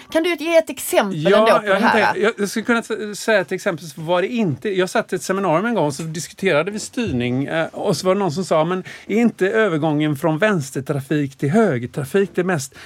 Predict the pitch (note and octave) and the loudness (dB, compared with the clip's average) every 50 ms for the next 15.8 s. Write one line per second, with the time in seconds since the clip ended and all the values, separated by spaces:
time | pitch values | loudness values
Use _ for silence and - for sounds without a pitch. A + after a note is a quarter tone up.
0 | - - - - - - - - - - - - E3 D#3+ D3 - - A#3 C4+ C4 | -20 -20 -20 -20 -20 -20 -20 -20 -20 -14 -4 0 0 0 0 0 0 2 4 6
1 | B3 F#3 D#3 D#3+ E3 E3 D#3 - G3 G#3 G3+ F#3+ - - G3+ G3 G3 F#3+ F#3+ F#3+ | 6 4 4 2 0 0 0 2 4 4 4 2 0 0 2 4 4 4 4 2
2 | F#3+ F#3 F#3 D#3+ - - A#3 G#3+ D#3+ - - E3 D3+ C3+ - G#3+ A3 G3 D#3 C#3+ | 0 -2 -2 -2 0 0 0 0 0 0 0 -2 -2 0 2 2 2 4 2 2
3 | C3+ C#3 C3+ C#3 C3+ - - - - - - - - F#3 F#3 F3+ F3 E3+ E3 E3 | 2 2 0 0 -2 -6 -10 -16 -20 -20 -10 -2 0 2 2 4 4 4 2 2
4 | E3 E3 E3 D#3+ - - - - - - - - - G3+ - - G#3+ C4 A#3 F3 | 0 0 -2 -6 -8 -10 -12 -14 -16 -18 -18 -6 -4 -4 -2 2 2 2 4 4
5 | F3 E3 - G#3 D3+ C3+ B2 A#2 A#2+ B2+ E3 F#3 G3+ G#3+ A#3 - - A#3+ - - | 2 2 2 0 0 0 -2 -2 -2 -2 0 2 2 2 2 2 2 2 2 2
6 | G3 F#3 F3+ G#3 A3 A3+ A3+ G#3+ G#3+ A#3+ C4+ C#4+ B3+ E3 B2+ - - - A3 - | 0 0 0 -2 -2 -2 -2 -2 -2 0 2 2 2 2 0 -2 -4 -6 -6 -4
7 | - D#4 D4+ A#3+ D#3+ C3+ C3+ C#3+ C#3+ - F#3 F3+ E3 E3+ E3 F#3+ G3 F3+ F3 G3 | -2 -2 0 2 2 2 0 0 0 0 0 0 0 0 0 0 0 2 0 0
8 | F#3+ - C4 A#3+ G3+ C#3 - - F3+ F#3 - - G#3+ G3+ E3 - - - - E3 | 0 0 -2 -2 -2 -4 -4 -6 -6 -6 -4 -4 -4 -4 -4 -4 -2 0 0 2
9 | C#3 C3 C3+ - - E3 E3 F#3 F#3+ F3 D3+ C3+ C3+ C3+ - G3 F#3 - - - | 2 0 -2 -4 -4 -4 -4 -2 -2 -2 -2 -2 -4 -4 -4 -6 -6 -6 -10 -2
10 | - B3+ B3+ B3+ G#3 D3+ A#2+ A2 G#2+ A#2 A#2 A2 - F3 D3 E3+ D#3+ D3 F#3 D#3+ | 2 4 4 4 4 2 0 -2 -4 -6 -6 -6 -6 -6 -4 -6 -2 0 2 2
11 | C#3 B2 A#2 A#2+ C#3 D3+ E3+ F3+ F3+ F3 D#3+ - E3+ F3 C#3+ - C#3+ B2 A2 - | 2 2 0 0 0 0 2 2 0 0 -2 0 -2 -2 -2 -2 -4 -4 -2 -4
12 | B2 B2 C#3 C#3+ B2+ - - C3+ B2 - - B2+ A#2+ B2 A#2+ - B2+ A#2+ B2 C#3+ | -2 0 0 -2 -2 -2 -4 -6 -6 -4 -4 -4 -4 -4 -4 -6 -6 -4 -4 -4
13 | C3+ - - - B2 A2+ B2 C#3+ D#3+ D#3 C3 A#2+ - C#3 A#2 A#2 A#2 A#2+ A#2+ A#2+ | -6 -6 -4 -2 -2 0 0 0 0 0 0 -2 -2 -2 -2 -2 -2 -4 -4 -4
14 | - D3 B2+ B2 - D#3 C3+ - C3 B2 B2 E3 F3 G#3+ F#3+ D3 A#2+ D3 C#3+ B2+ | -2 -2 -2 -2 -2 -4 -2 -2 -4 -4 -4 -2 0 0 0 0 0 0 0 -2
15 | A2+ G2+ F#2+ - A2+ C3+ C#3 A#2 G#2 A#2+ A#2+ A2 A2 A2 A#2 A#2+ | -2 -4 -8 -8 -6 -4 -2 -2 -2 -2 -2 -2 -2 -4 -6 -8